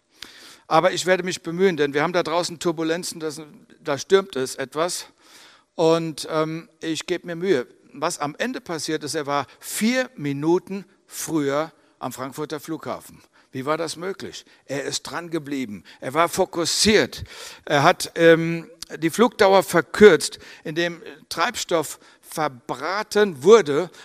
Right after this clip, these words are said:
Und das ist genau das, was, was gebraucht wird. Das Problem zu durchdringen braucht Einsatz, braucht Gebet, braucht eine Zielorientiertheit.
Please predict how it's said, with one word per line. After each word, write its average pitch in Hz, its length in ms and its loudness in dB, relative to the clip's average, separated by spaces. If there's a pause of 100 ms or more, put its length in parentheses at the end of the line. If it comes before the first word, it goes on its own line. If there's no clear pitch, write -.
Und 160 160 -6
das 208 140 -4
ist 180 120 -6
genau 185 260 2
das, 196 300 0
was, 185 280 0 (220)
was 175 220 2
gebraucht 185 440 0
wird. 156 160 2
Das 165 200 0
Problem 196 800 8 (320)
zu 196 160 4
durchdringen 175 640 2
braucht 143 420 -6
Einsatz, 190 540 -4
braucht 139 340 -8
Gebet, 190 540 -4
braucht 139 260 -6
eine 127 240 -8
Zielorientiertheit. 180 1300 -2